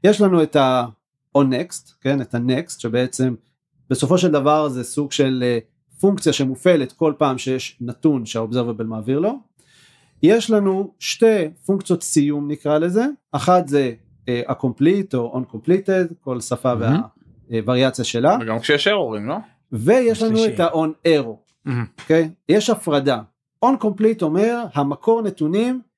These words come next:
Speaker 1: הגיע לסיום
Speaker 3: למיצוי
Speaker 1: שלו.
Speaker 3: שלו.
Speaker 1: כן, אה, אין יותר נתונים להעביר, בין אם זה בגלל שבאמת אין יותר נתונים, או בין בגלל שקרה איזה תהליך שחתך את ההאזנה להמשך הרצף.
Speaker 3: אתה יכול לתת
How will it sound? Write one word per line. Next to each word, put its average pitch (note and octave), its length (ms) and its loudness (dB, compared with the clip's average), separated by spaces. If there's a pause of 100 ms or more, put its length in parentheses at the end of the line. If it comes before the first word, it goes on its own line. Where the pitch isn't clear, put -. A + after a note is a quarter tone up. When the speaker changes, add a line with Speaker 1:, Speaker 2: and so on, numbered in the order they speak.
(220)
Speaker 1:
הגיע G3 420 2
לסיום C3+ 680 -2
Speaker 3:
למיצוי C3+ 220 0
Speaker 1:
שלו. - 140 2
Speaker 3:
שלו. G#2+ 220 -6 (340)
Speaker 1:
כן, C#3 260 2 (140)
אה, B2 280 0 (160)
אין F#3 160 4
יותר E3 300 2
נתונים D3 420 0
להעביר, C3+ 560 0 (120)
בין F3 220 2
אם F3 100 0
זה D3 100 -2
בגלל C3 280 0
שבאמת C3+ 540 -2 (120)
אין B2+ 120 0
יותר A#2 200 -6
נתונים, D#3+ 360 -2
או E3+ 80 0
בין D#3+ 160 0
בגלל C#3 260 -2
שקרה C#3 560 0
איזה C#3 220 -4
תהליך G#3+ 480 0
שחתך E3 720 -2 (480)
את C3+ 140 0
ההאזנה C#3 720 0 (520)
להמשך B2+ 880 0
הרצף. B2+ 340 0
Speaker 3:
אתה - 80 0
יכול A#2+ 160 0
לתת G#2+ 100 -6